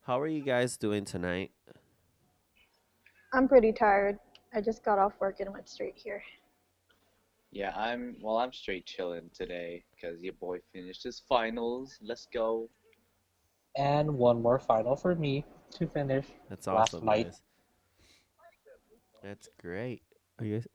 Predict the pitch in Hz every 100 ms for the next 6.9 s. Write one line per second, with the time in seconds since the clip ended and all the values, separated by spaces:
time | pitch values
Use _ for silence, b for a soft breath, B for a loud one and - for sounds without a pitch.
0 | - 110 117 - 127 - 110 104 - -
1 | 98 92 98 110 107 107 110 110 107 -
2 | - 117 120 _ _ _ _ _ _ -
3 | 98 - _ 117 131 127 123 117 110 107
4 | 101 98 107 101 98 - 92 90 87 87
5 | 87 _ _ 92 85 82 - _ _ -
6 | 247 139 _ - - 98 - - -